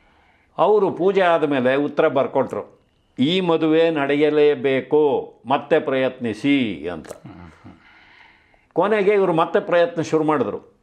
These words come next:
ಮಾಡಿ ಆಮೇಲೆ ಯಾರ್ಯಾರಿಂದನೋ ಅವನ ಹುಡುಗನಿಗೆ ಹೇಳ್ಸಿದ್ರು, ನೋಡಪ್ಪ, ಹುಡುಗಿಯ ಬರೀ ಸೌಂದರ್ಯ ಮಾತ್ರ ನೋಡಬೇಡ, ಗುಣವಂತೆ, ಒಳ್ಳೆ ಹುಡುಗಿ, ಸ್ವಲ್ಪ ನೋಡೋದಕ್ಕೆ ಆ, ಸ್ಥೂಲಕಾಯ ಇರಬಹುದು ಅಥವಾ ರೂಪ ಕಡಿಮೆ ಇರಬಹುದು, ಆದ್ರೆ ಅಂತರ್ ಸೌಂದರ್ಯ ನೋಡ್ಬೇಕು. ನೀನು ಒಬ್ಬ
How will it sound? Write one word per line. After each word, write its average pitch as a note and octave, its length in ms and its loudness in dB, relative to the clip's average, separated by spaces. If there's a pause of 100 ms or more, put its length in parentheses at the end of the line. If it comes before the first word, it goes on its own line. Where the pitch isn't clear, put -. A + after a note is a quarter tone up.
ಮಾಡಿ E3+ 440 0
ಆಮೇಲೆ D3+ 380 2
ಯಾರ್ಯಾರಿಂದನೋ C#3 760 2
ಅವನ C3+ 160 0
ಹುಡುಗನಿಗೆ B2+ 480 0
ಹೇಳ್ಸಿದ್ರು, B2 380 -2
ನೋಡಪ್ಪ, B2 380 0
ಹುಡುಗಿಯ B2 500 0 (440)
ಬರೀ C3 220 0
ಸೌಂದರ್ಯ C3 480 0
ಮಾತ್ರ A#2+ 360 -2
ನೋಡಬೇಡ, A2+ 400 -2 (460)
ಗುಣವಂತೆ, B2+ 540 0
ಒಳ್ಳೆ A#2 300 2
ಹುಡುಗಿ, G#2 640 -6
ಸ್ವಲ್ಪ G2+ 240 -4
ನೋಡೋದಕ್ಕೆ D3+ 880 -2 (260)
ಆ, B2+ 300 -6 (320)
ಸ್ಥೂಲಕಾಯ C#3+ 720 0
ಇರಬಹುದು B2+ 500 0
ಅಥವಾ B2+ 380 0
ರೂಪ C#3 320 0
ಕಡಿಮೆ C3 380 0
ಇರಬಹುದು, A2 420 0
ಆದ್ರೆ B2 280 2
ಅಂತರ್ B2+ 320 0
ಸೌಂದರ್ಯ A#2+ 480 0
ನೋಡ್ಬೇಕು. A2+ 680 -2 (320)
ನೀನು D#3+ 260 0
ಒಬ್ಬ B2 380 0